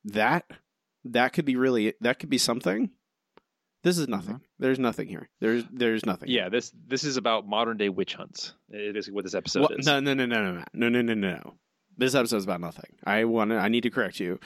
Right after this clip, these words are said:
Speaker 2: Okay,
Speaker 1: The,
Speaker 2: fair,
Speaker 1: it,
Speaker 2: fair. What they tried to make it about was
Speaker 1: they,
Speaker 2: a modern day witch hunt.
Speaker 1: they tell
Speaker 2: But
Speaker 1: us it's about that. It is not. But that, yeah,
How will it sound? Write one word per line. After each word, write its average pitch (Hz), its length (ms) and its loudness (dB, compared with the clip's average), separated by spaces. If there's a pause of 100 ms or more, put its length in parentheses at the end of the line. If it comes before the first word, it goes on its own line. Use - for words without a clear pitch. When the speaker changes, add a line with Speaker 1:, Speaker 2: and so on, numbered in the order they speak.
(120)
Speaker 2:
Okay, 151 220 2
Speaker 1:
The, 139 120 -4
Speaker 2:
fair, 127 280 2
Speaker 1:
it, 113 240 -10
Speaker 2:
fair. 127 200 2 (180)
What 143 120 -4
they 147 100 0
tried 196 520 0
to - 100 -8
make 117 180 -2
it 101 60 -4
about 98 320 -2
was 101 100 -6
Speaker 1:
they, 143 120 4
Speaker 2:
a - 20 6
modern 101 240 0
day 95 120 -4
witch 95 260 -8
hunt. 147 140 -4
Speaker 1:
they 165 120 4
tell 202 280 4
Speaker 2:
But 160 80 6
Speaker 1:
us 117 180 0
it's 120 160 0
about 110 300 2
that. 165 260 4 (160)
It 135 100 2
is 107 160 -2
not. 73 240 -10 (300)
But 113 240 0
that, 101 200 0
yeah, 85 220 -8